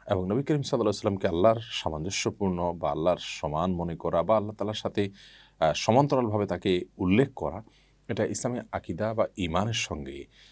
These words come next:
আহ, একেবারেই অসঙ্গতিপূর্ণ। আল্লাহ এবং রাসূল, আহ, উভয় ইচ্ছা করেন, তারপর আমার কাজটি হবে, নাউজুবিল্লাহ, এভাবে বলার কোনো সুযোগ নেই।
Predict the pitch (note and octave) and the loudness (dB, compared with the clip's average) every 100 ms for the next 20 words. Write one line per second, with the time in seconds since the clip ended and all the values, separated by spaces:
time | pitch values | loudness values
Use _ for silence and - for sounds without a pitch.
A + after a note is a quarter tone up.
0 | _ - D2+ D2 A2+ G#2+ C3+ F#2 G#2+ D3 | _ -10 -8 -2 0 0 0 2 4 4
1 | G#2+ - E2+ C#2+ - - G2+ D2+ - _ | 0 -2 -6 -8 -6 0 0 0 -10 _
2 | - - - - - - _ _ _ - | -20 -20 -20 -18 -18 -20 _ _ _ 6
3 | C#3 D#3+ - C3+ G#2+ G2+ F2 - G2 E2+ | 8 6 2 -2 0 0 0 2 2 2
4 | - - _ _ - G#2+ D2+ - A#2+ A2+ | -4 -12 _ _ -10 -4 -4 0 4 6
5 | D3+ D3 - A2+ - A#2 G2+ E2+ E2+ - | 6 4 0 -2 -2 0 2 2 -2 -4
6 | E2+ E2 F#2 - G#2 E2 D#2+ D2+ D2+ D2+ | -4 -2 -2 0 -2 -2 -2 -2 -4 -6
7 | C#2+ D#2 A#2 A#2 A#2 A#2 D3+ - A2+ - | -6 -4 -4 -4 -6 -4 -6 -6 -8 -8
8 | C#2 C#2+ | -10 -14